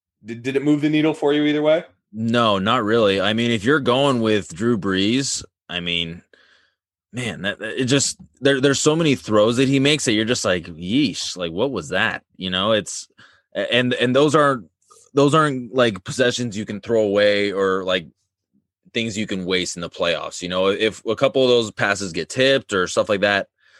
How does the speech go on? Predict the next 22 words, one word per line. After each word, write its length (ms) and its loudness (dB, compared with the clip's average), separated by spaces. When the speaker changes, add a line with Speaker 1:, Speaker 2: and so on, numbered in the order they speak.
Speaker 2:
those 340 0
lead 200 -2
to 80 -2
turnovers, 840 0
they're 300 -2
gonna 160 0
find 260 2
themselves 340 0
losing 460 -2
and 120 -2
getting 220 0
upset 440 0
by 140 -2
someone 540 -4
who 440 -4
they 260 0
shouldn't 480 0
lose 300 2
to, 240 2
but 320 2
I 100 0
mean, 240 -4